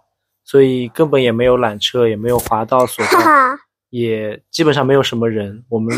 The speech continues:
Speaker 2: <laughs>
Speaker 1: 我们班同学一起去的，感觉就只有我们班的人在那玩儿。
Speaker 2: <laughs>
Speaker 1: 但是这一次我去，我很想找到我当年曾经登顶的，呃，十几年前登顶慕田峪的那个地方，但是现在已经找不到了。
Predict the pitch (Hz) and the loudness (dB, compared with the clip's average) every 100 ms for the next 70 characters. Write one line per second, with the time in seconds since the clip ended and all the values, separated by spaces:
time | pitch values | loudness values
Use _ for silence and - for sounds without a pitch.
0 | 135 - 127 370 147 156 151 147 143 147 | 0 2 0 0 0 -2 -4 -2 0 2
1 | 156 120 - 139 127 254 110 175 226 - | 0 -4 -2 0 0 -2 -2 -4 -4 2
2 | 151 127 113 123 120 113 117 113 107 110 | 4 4 2 0 0 -2 -4 -4 -6 -8
3 | - _ _ - 330 359 339 330 - _ | -14 _ _ -10 -4 0 0 0 -6 _
4 | 170 170 226 196 180 - 156 131 - 165 | 0 2 4 2 2 2 2 2 0 2
5 | 139 - 156 202 147 156 117 131 131 123 | 2 0 -4 -2 -2 0 0 2 4 4
6 | 117 120 110 151 160 143 120 120 120 - | 0 -6 -2 0 0 0 -4 -4 -8 -12
7 | 120 139 151 156 156 156 113 104 104 - | -10 -10 -6 0 0 -2 -8 -8 -10 -14
8 | _ _ _ _ - 127 156 160 131 131 | _ _ _ _ -4 0 0 2 0 0
9 | 123 117 117 135 120 131 117 117 120 117 | -2 -4 -2 -2 -2 -4 -4 -4 -2 -2
10 | 113 110 120 113 110 104 123 123 131 123 | -4 -6 -6 -8 -6 -6 -6 -2 -2 -2
11 | 117 104 104 139 120 - | -4 -4 -2 0 0 -2